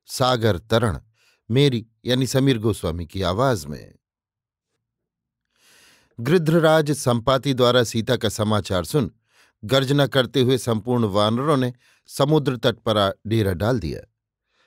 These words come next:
सम्मुख आकाश के समान अपार सागर था। समुद्र को देख वे सोचने लगे, कैसे इस अपार सागर को पार किया जाएगा?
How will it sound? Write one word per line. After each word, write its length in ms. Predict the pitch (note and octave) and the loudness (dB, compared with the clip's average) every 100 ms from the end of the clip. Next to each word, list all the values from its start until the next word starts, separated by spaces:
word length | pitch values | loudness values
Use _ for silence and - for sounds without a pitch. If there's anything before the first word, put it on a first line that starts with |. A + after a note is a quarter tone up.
| _ | _
सम्मुख 480 | - C#3 C#3+ C#3 A#2+ | -2 2 2 2 2
आकाश 420 | A2+ B2 B2 A2+ | 0 2 0 0
के 140 | B2+ | -4
समान 400 | A2 A2 A2+ A#2 | -2 0 2 0
अपार 460 | - G2+ G#2 G#2 F#2 | -2 -4 0 0 0
सागर 380 | - F2 A2+ G#2+ | -4 -4 -4 -6
था। 300 | - - _ _ _ _ _ _ | -8 -18 _ _ _ _ _ _
समुद्र 400 | - C3 D3+ B2 | -4 0 0 -2
को 140 | - C#3 | 0 0
देख 340 | B2 C#3 - | 2 2 2
वे 120 | A#2+ | -2
सोचने 400 | A2 C3 A#2+ D3 | 0 -2 0 0
लगे, 300 | A#2+ G2+ B2+ - _ _ - | 2 0 -2 -8 _ _ -4
कैसे 340 | C3+ C3+ C#3+ | -2 0 -2
इस 120 | B2 | -4
अपार 420 | - - G2+ B2 G#2+ | -4 -6 0 0 0
सागर 360 | - G#2 G#2 | -2 -2 -2
को 120 | F2+ | -6
पार 280 | G2 G#2+ B2+ | -8 -4 -4
किया 260 | B2+ G2+ D#2 | -4 -6 -6
जाएगा? 360 | C#2+ C2 C2 | -8 -12 -14